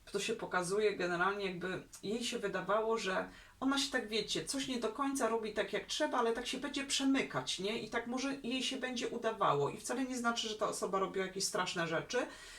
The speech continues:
tylko że tak, no wiecie, może do końca nie postępowała tak, jak trzeba i tak jej się wydawało, że może tak gdzieś, wiecie, tak lawirować i ta druga osoba nie zauważy.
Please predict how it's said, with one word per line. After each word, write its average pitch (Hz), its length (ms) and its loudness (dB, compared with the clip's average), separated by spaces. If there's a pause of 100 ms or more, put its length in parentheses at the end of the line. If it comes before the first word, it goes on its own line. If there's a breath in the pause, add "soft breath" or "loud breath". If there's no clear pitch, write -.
(180 loud breath)
tylko 269 200 0
że 285 120 2
tak, 269 200 -2
no 262 160 0
wiecie, 208 340 2
może 214 260 0
do 240 100 0
końca 247 320 -4
nie 233 120 2
postępowała 220 640 2
tak, 214 240 -2
jak 208 160 -2
trzeba 311 400 2
i 262 100 -2
tak 269 180 -8
jej 254 100 -4
się 254 160 -2
wydawało, 247 680 2
że 226 300 0 (420 loud breath)
może 233 480 2
tak 214 220 0
gdzieś, 208 320 -2
wiecie, 190 420 0
tak 196 220 0
lawirować 240 760 2
i - 40 -16
ta 214 80 0
druga 202 320 0
osoba 185 360 0
nie 175 160 0
zauważy. 226 720 2